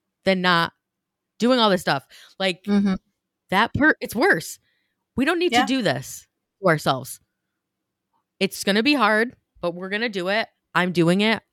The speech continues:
Speaker 1: I would just like to say that I should have said I wasn't reluctantly fat today 'cause I'm feeling okay today, actually.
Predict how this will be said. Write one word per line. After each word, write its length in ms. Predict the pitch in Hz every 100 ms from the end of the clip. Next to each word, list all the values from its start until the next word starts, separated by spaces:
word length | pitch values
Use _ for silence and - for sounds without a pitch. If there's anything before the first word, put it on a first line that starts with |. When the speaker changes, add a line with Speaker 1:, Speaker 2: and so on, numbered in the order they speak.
| -
Speaker 1:
I 80 |
would 120 | 165 160
just 180 | 175
like 140 | 202 185
to 80 | 180
say 220 | 175 170
that 300 | 170 151 143 _ _ _ _ -
I 80 | 196
should 240 | - 240
have 120 | 247
said 140 | 247 254
I 60 | 214
wasn't 300 | 196 185 190
reluctantly 440 | 190 180 185 220
fat 180 | 208 220
today 160 | - 226
'cause 120 | 185
I'm 100 | 190
feeling 280 | - 208 185
okay 220 | 170 135
today, 280 | 127 113 117 -
actually. 440 | 139 - 101 127